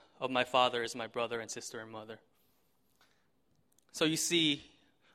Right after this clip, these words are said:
all of us have the same Father. We all belong to the same Father, so we are his children. So our identity is important as children of God, and that's the way that we need to view each other. We need to view each person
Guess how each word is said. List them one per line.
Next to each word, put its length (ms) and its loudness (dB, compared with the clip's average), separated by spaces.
all 240 4
of 80 2
us 140 0
have 240 0
the 60 -8
same 260 -4
Father. 380 -4
We 140 -2
all 180 8
belong 260 2
to 80 -8
the 40 -6
same 240 -6
Father, 420 -4
so 140 -8
we 140 -2
are 100 -2
his 140 -6
children. 440 -12
So 100 -4
our 100 6
identity 520 4
is 100 -2
important 420 -4
as 140 0
children 420 2
of 140 -6
God, 240 2
and 160 -6
that's 260 6
the 140 6
way 160 4
that 160 -2
we 160 0
need 160 -2
to 180 -6
view 260 -4
each 200 -4
other. 200 -8
We 140 -2
need 120 -2
to 140 0
view 280 -6
each 260 -8
person 520 -4